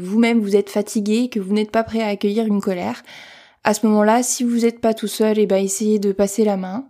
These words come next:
allez vous isoler pour vous-même un peu vous calmer et accueillir votre émotion à ce moment-là. C'est bien entendu tout un schéma à déconstruire, ça met du temps à se mettre en place, mais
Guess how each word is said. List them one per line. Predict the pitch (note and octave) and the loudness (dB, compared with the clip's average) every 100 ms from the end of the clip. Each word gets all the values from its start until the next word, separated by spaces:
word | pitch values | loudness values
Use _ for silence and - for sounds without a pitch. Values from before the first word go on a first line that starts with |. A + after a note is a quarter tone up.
| - | -4
allez | G#3 G3+ | 0 0
vous | G#3+ G#3 | 0 -2
isoler | G3+ G3 G3 G#3+ | -2 2 4 4
pour | G#3+ G3 | 0 -6
vous-même | F#3 F#3+ G#3 A3 | -2 0 2 2
un | G#3 | 0
peu | G3+ | -2
vous | G3 | -6
calmer | F#3+ F#3 F3+ G#3 | -4 -2 0 0
et | A3 | 2
accueillir | F3+ F3+ G3 G3+ | 0 -2 0 0
votre | G3 F#3+ | -4 -6
émotion | F#3+ F#3 - G3+ | -8 -8 -6 -6
à | |
ce | F#3+ - | -6 -8
moment-là. | F3+ F3+ G3 _ _ _ - | -8 -10 -14 _ _ _ -14
C'est | - G3+ | -4 2
bien | G3+ | 4
entendu | G3+ G#3+ G#3 G3+ | 4 2 0 -2
tout | - C4 C4 | -8 -6 -2
un | B3 | 0
schéma | A3 - A3 G#3+ | 0 0 0 2
à | A3 | 0
déconstruire, | G3+ G#3 G#3 - - G#3 A3 B3 - - | -2 0 -2 -2 -2 0 0 -6 -14 -8
ça | - G3+ | -4 -2
met | F#3+ | -2
du | F#3+ F#3+ | -4 -4
temps | A3 A#3+ C4 | 0 2 2
à | C4 | 0
se | B3+ | 0
mettre | A#3+ A#3+ | -2 0
en | A3 | -2
place, | A3 G#3 B3+ - - | 0 0 0 -4 -4
mais | G#3 G3+ G3 | 0 0 -2